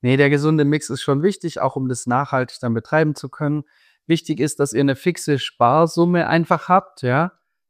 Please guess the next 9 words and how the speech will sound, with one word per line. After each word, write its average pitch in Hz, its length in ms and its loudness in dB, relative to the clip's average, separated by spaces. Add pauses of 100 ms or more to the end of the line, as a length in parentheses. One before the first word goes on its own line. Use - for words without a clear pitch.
Zum 131 200 -4
Beispiel 127 400 2
zwanzig - 520 -2
Prozent 131 480 -4
wären 117 220 0
super 185 500 -2
von 120 200 -4
eurem 113 240 0
Nettoeinkommen, 156 840 -2